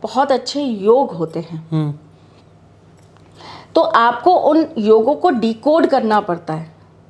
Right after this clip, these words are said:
Speaker 1: जैसे गज केसरी योग है किसी की कुंडली में, तो ऐसा कहते हैं कि ऐसा व्यक्ति जो होता है, वो राजा तुल्य होता है, उसके अंदर हाथी जितनी ताकत होती है।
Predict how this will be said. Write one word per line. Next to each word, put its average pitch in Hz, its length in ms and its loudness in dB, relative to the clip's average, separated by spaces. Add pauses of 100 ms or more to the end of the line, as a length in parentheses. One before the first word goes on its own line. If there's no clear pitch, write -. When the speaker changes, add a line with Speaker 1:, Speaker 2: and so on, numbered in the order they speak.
(1300)
Speaker 1:
जैसे 240 340 2
गज 254 460 0
केसरी 277 460 0
योग 233 220 2
है 226 180 -2
किसी 226 300 -6
की 220 100 -6
कुंडली 190 340 -6
में, 180 200 -8
तो 254 100 2
ऐसा 254 220 2
कहते 269 280 -2
हैं 262 80 -4
कि 311 60 0
ऐसा 254 300 2
व्यक्ति 240 380 -4
जो 240 120 -2
होता 233 200 0
है, 269 60 2
वो 254 120 0
राजा 220 320 0
तुल्य 226 360 -4
होता 202 300 -6
है, 190 240 -10 (2000)
उसके 247 260 -2
अंदर 254 400 0 (340)
हाथी 233 380 -2
जितनी 254 400 -4
ताकत 247 440 0
होती 233 320 -2
है। 202 280 -6